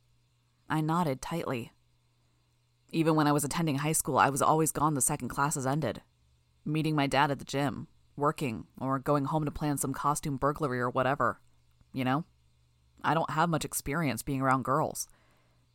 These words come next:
I didn't really think that much about the relationship thing,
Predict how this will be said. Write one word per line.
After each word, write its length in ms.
I 80
didn't 200
really 180
think 200
that 140
much 200
about 160
the 60
relationship 560
thing, 320